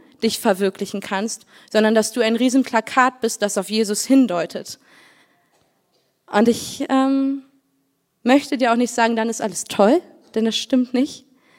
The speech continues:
Das steht auch in der Bibel mehrfach geschrieben, das ist nicht leicht und es werden Herausforderungen kommen. Und gerade in einer Welt, wo alles sich um mich dreht, zu sagen, „Okay, bei mir dreht es sich um Gott“,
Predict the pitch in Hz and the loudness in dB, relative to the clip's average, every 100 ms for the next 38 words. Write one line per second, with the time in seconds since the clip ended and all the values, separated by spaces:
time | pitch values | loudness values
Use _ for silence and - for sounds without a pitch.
0 | _ _ 226 - - - 262 240 240 247 | _ _ -4 -2 -6 -4 -2 2 2 4
1 | 240 226 226 226 220 220 214 226 - 233 | 2 2 2 2 0 -2 -4 -4 -2 -2
2 | 220 226 214 214 226 226 208 - 226 226 | -2 -2 -2 -4 -6 -4 -6 -4 0 0
3 | 226 - 220 208 - - 220 214 208 202 | -2 -4 -6 -6 -6 -2 -2 0 0 4
4 | 233 - 233 202 202 196 - 226 190 226 | 4 2 2 2 2 -4 -2 -2 0 -6
5 | - - - - - 226 220 240 226 220 | -10 -20 -20 -18 -6 -2 2 2 2 2
6 | 208 202 196 208 214 - - 220 226 - | 2 0 4 4 2 0 -2 0 0 -4
7 | 214 202 202 196 _ _ - 220 262 - | -8 -6 -6 -8 _ _ -2 2 2 0
8 | - 196 220 233 _ - 196 202 208 208 | -8 -2 -2 -4 _ -10 -2 0 0 -4
9 | - 214 190 202 254 226 254 - 208 202 | -6 -4 0 4 4 2 -2 -6 -6 -6
10 | - 185 180 175 226 214 - | -8 -10 -10 0 2 2 -2